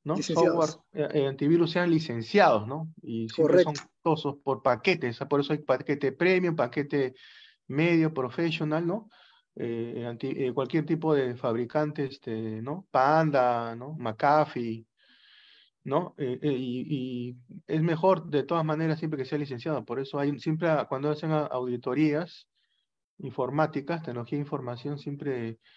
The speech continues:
Speaker 1: ven que todos la-, los equipos, los terminales, estén con equipos, eh,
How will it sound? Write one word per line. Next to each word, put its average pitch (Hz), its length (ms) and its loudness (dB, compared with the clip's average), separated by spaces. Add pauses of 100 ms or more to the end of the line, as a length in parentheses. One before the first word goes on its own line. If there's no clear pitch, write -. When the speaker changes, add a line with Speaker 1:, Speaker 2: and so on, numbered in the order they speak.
(380)
Speaker 1:
ven 143 300 -2
que 131 120 -4
todos 147 380 2
la-, 120 180 -6
los 117 280 -8
equipos, 160 640 -2
los 120 200 -12
terminales, 143 880 -6 (200)
estén 135 540 -10
con 120 200 -8
equipos, 135 440 -6 (280)
eh, 117 420 -4